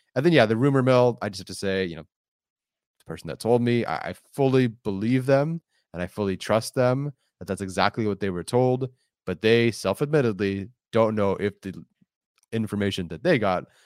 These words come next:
was legitimate. So there's that. But there is something, right? That throwing that name into the mix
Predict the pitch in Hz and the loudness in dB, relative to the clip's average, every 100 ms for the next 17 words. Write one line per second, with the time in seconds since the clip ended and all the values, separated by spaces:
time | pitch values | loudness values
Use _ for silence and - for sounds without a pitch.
0 | _ - 110 95 95 82 78 - - - | _ -4 -4 -2 -4 -6 -8 -14 -8 -4
1 | 90 82 _ - 90 107 131 95 71 - | -2 -4 _ -14 0 2 2 0 -2 -8
2 | _ _ - 127 156 160 160 117 82 - | _ _ -2 2 4 4 2 -2 -6 -2
3 | 98 104 120 107 - - _ - 160 185 | 0 2 2 2 -6 -20 _ 4 8 8
4 | 160 143 120 113 120 117 107 107 98 _ | 6 4 4 0 0 0 0 -4 -8 _
5 | _ _ _ 123 127 117 - 123 113 104 | _ _ _ -2 0 -2 -2 0 2 -2
6 | - _ - 110 104 104 67 - - - | -6 _ -14 -10 -6 -4 -6 -10 -14 -16